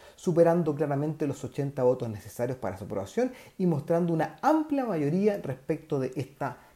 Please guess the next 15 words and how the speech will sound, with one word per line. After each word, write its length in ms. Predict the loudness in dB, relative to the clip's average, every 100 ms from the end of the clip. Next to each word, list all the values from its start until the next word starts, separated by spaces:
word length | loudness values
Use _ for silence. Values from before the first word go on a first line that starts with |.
| -10
decisión. 420 | -8 -8 -10 -14 -16 _ -20 -20 -8
En 140 | -2 4
consecuencia, 680 | 4 6 4 4 2 0 -4
el 80 | -4
presidente 540 | -2 -2 -2 -2 -2
del 80 | -4
Congreso, 580 | -4 -2 0 0 -2 -10 -6
Manuel 400 | -2 0 2 2
Merino, 480 | 2 2 2 -2 -4
asumió 480 | -6 0 4 6 4
como 180 | 2 0
presidente 480 | 0 -2 -4 -2 -2
de 0 |
la 80 |
República, 680 | -2 0 0 0 0 -2 -6